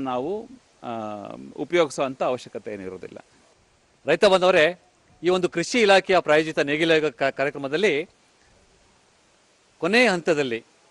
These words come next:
Speaker 2: ಒಂದು ಪ್ರಶ್ನೆ ಕೇಳಲಾಗುತ್ತೆ. ಆ ಒಂದು ಪ್ರಶ್ನೆಗೆ ಹಲವಾರು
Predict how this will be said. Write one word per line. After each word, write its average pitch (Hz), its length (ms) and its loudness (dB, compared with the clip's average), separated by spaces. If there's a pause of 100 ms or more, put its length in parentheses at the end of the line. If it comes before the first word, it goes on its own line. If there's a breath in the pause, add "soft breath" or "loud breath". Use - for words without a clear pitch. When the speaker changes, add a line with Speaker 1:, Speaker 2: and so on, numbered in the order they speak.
Speaker 2:
ಒಂದು 180 200 0
ಪ್ರಶ್ನೆ 170 300 -2
ಕೇಳಲಾಗುತ್ತೆ. 123 680 -2 (1200)
ಆ 143 100 0
ಒಂದು 143 480 -2 (460)
ಪ್ರಶ್ನೆಗೆ 156 460 -2
ಹಲವಾರು 165 800 2